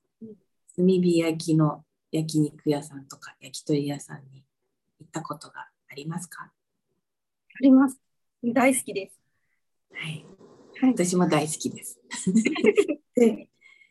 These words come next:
Speaker 1: その、炭火。炭火、あんまり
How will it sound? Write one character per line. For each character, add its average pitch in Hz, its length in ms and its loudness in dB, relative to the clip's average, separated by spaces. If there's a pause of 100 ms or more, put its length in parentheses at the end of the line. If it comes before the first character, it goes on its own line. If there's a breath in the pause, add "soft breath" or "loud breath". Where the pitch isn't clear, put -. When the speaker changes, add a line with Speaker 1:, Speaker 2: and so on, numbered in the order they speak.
(200)
Speaker 1:
そ 190 120 -6
の、 165 320 -4 (420)
炭 214 100 6
火。 247 480 6 (840)
炭 220 120 8
火、 254 460 6 (160)
あ - 140 -6
ん 196 40 0
ま 202 140 4
り 180 280 4